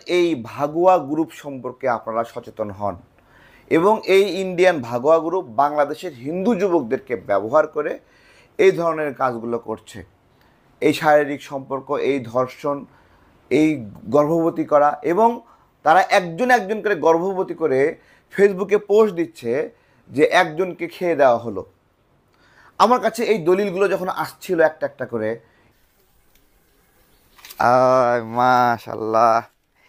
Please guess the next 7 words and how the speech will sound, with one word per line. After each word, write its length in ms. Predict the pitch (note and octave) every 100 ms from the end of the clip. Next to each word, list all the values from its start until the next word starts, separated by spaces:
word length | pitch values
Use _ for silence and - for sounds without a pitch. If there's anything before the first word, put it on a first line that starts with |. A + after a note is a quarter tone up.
| _ _
এই 180 | - C#3
সিজনের 600 | C3 D#3+ D3+ E3 E3+ F3+ E3+ -
প্রথম 380 | E3+ - G3 F3+
আম 180 | E3+
আজকে 300 | D#3 - -
পাড়া 260 | D3+ C#3+ C#3
হলো, 340 | C3+ C#3+ G3+